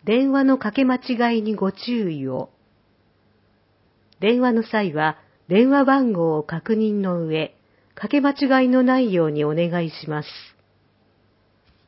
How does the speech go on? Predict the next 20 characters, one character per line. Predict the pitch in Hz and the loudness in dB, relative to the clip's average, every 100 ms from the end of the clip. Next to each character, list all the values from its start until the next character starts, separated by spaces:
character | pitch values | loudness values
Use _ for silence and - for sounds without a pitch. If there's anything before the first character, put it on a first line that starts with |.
| _ _ - | _ _ -2
二 | 190 190 | -2 0
項 | 302 311 | 2 2
目 | 247 180 - 143 | 2 0 -2 -6
あ | |
り | 139 143 | -6 -6
ま | 143 | -8
す。 | 143 - - _ _ _ _ _ _ _ _ _ _ _ _ _ _ _ _ _ _ _ - | -8 -14 -20 _ _ _ _ _ _ _ _ _ _ _ _ _ _ _ _ _ _ _ 4
令 | 262 311 | 6 6
和 | 226 190 | 4 4
六 | 180 240 | 2 2
年 | 226 226 185 | 4 4 2
度 | 160 156 - 170 | 0 0 -2 -2
第 | 170 269 202 | 2 2 2
四 | 202 202 | 2 0
回 | 190 190 175 135 | 0 0 0 -2
J | 185 226 254 254 | 2 4 4 4
ア | |
ラ | 240 233 185 | 4 2 2
ー | |
ト | - 156 | 0 -2